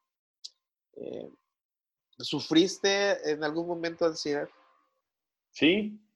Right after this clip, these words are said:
Speaker 2: Ah, yo creo que primero sufría más, eh, depresión, a lo mejor lo puedo reconocer, eh, sí, desde hace muchos años, a lo mejor por ahí desde adolescente.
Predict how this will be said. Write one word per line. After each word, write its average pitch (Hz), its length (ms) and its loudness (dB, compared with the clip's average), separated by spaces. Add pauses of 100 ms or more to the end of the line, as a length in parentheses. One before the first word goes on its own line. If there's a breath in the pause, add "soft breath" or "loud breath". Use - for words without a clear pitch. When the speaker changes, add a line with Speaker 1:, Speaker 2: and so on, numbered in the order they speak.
(420)
Speaker 2:
Ah, 107 500 2 (520)
yo 147 140 4
creo 208 140 8
que 196 100 0
primero 131 380 2
sufría 117 380 -2
más, 117 360 -2
eh, 98 260 -2
depresión, 107 800 -6
a 95 60 -14
lo 92 120 -6
mejor 98 320 -6
lo 98 160 -6
puedo 98 180 2
reconocer, 92 800 -4 (800)
eh, 90 680 -8 (680)
sí, 151 200 0
desde 131 180 2
hace 123 160 0
muchos 120 400 -4
años, 123 340 -2
a 98 40 -6
lo 87 100 -2
mejor 92 280 -4
por 90 120 4
ahí 92 140 6
desde 85 300 0
adolescente. 90 800 0